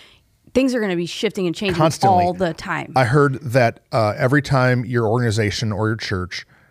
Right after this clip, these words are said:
Speaker 2: grows by fifty people, the entire thing changes.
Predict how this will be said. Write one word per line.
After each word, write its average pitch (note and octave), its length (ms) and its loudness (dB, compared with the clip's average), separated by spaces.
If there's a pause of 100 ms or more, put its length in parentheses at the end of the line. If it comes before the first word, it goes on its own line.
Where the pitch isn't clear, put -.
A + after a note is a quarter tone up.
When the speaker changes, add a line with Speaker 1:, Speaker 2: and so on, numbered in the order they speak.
(160)
Speaker 2:
grows A2+ 280 2
by G#2 160 0
fifty - 460 -4
people, G2 420 -6 (540)
the A#2+ 200 0
entire G#2+ 480 0
thing F#2+ 220 -4
changes. - 580 -12